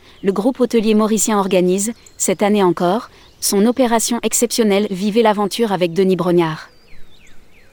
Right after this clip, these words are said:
Les dix meilleurs vendeurs et deux vendeurs tirés au sort embarqueront à bord d'un vol corsaire, direction le Chandrani Beachcomber Resort et Spa en compagnie de Denis Brognard.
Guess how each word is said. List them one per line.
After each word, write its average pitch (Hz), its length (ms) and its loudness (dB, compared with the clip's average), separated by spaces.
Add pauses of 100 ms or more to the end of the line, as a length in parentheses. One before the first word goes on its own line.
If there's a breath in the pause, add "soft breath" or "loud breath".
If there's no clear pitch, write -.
(160)
Les 196 160 2
dix 220 120 0
meilleurs 240 360 2
vendeurs 208 420 0
et 196 80 0
deux 208 100 2
vendeurs 208 360 0
tirés 214 260 0
au 202 80 2
sort 196 240 0
embarqueront 190 460 -2
à 175 100 2
bord 190 200 0
d'un 175 120 2
vol 190 180 0
corsaire, 202 500 -4 (360 soft breath)
direction 240 480 -2
le 208 120 2
Chandrani 214 500 2
Beachcomber 214 520 0
Resort 208 400 -2
et 202 80 0
Spa 226 220 0
en 190 140 2
compagnie 214 420 0
de 190 100 0
Denis 190 280 2
Brognard. 170 500 0